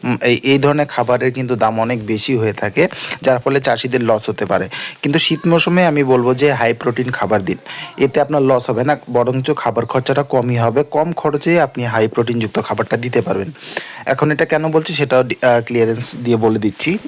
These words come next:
আহ, মূলত আমরা যে জিনিসটা দেখি যে শী-, আহ, সা-, শীত মৌসুমে বা ঠান্ডা মৌসুমে মাছগুলো কিন্তু খাবার কম খায়। আপনি অন্য সময় যে গরম মৌসুম রয়েছে, সেই মৌসুমে যদি আপনি পুকুরে পাঁচ কিলো খাবার দেন, আর, আহ, শীত মৌসুমে দেখবেন তার অর্ধেক খাবার লাগছে, কারণ মাছগুলো খাবার কম খাচ্ছে।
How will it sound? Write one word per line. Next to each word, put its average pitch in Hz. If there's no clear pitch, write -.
আহ, 120
মূলত 143
আমরা 165
যে 127
জিনিসটা 127
দেখি 117
যে 120
শী-, -
আহ, 120
সা-, -
শীত -
মৌসুমে 143
বা 135
ঠান্ডা 127
মৌসুমে 143
মাছগুলো 117
কিন্তু 113
খাবার 110
কম 120
খায়। -
আপনি 139
অন্য 123
সময় 139
যে 123
গরম 120
মৌসুম 120
রয়েছে, 113
সেই 117
মৌসুমে 117
যদি 117
আপনি 117
পুকুরে 120
পাঁচ 117
কিলো 143
খাবার 101
দেন, 127
আর, 113
আহ, 117
শীত 131
মৌসুমে 135
দেখবেন 127
তার 117
অর্ধেক 113
খাবার 107
লাগছে, 101
কারণ 113
মাছগুলো 113
খাবার 98
কম 120
খাচ্ছে। -